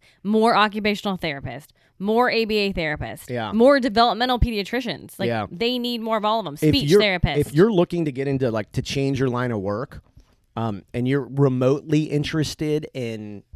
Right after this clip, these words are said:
Speaker 2: you know, medical field, health, research, you know, therapy, psychology, psychiatry, I mean, whatever,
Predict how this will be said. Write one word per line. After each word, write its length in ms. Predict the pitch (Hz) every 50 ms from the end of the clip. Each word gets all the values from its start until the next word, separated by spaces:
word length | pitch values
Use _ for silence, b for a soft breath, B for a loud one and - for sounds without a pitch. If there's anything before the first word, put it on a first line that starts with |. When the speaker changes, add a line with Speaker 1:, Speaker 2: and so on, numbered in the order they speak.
| - -
Speaker 2:
you 160 | 117 110 113
know, 400 | 113 110 104 104 101 101 98 95 - _ _ -
medical 360 | 113 117 135 139 139 - 135
field, 300 | - 135 135 135 135 127
health, 380 | 113 - 131 123 131 131 127 _ _ _ _ _ -
research, 640 | - 135 143 - - 139 131 127 131 - - - - -
you 120 | 139 123
know, 280 | 113 120 110 104 98 90 - -
therapy, 600 | 131 131 131 135 131 - 139 135 131 131 127 - b b b b b b b b b b b b b b _
psychology, 600 | - - 151 - - 135 139 151 151 143 127 147
psychiatry, 440 | 143 - 98 - 139 143 143 - -
I 20 |
mean, 140 | 143 139 135
whatever, 520 | 135 180 180 147 139 147 175 202 214 208